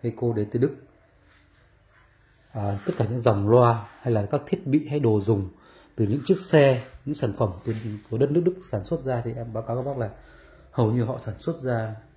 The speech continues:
cái độ bền của nó. Em nghĩ là để, để nó học nó chắc hết đời mình mất. Mà nhìn.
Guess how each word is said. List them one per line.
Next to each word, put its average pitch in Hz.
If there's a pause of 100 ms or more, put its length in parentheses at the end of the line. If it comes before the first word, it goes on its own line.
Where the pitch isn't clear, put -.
(120)
cái 139
độ 143
bền 110
của 101
nó. 101 (920)
Em 139
nghĩ 180
là 127
để, 107
để 104
nó 123
học 131 (120)
nó 107
chắc 127
hết 214
đời 113
mình 101
mất. 139 (1800)
Mà 131
nhìn. 113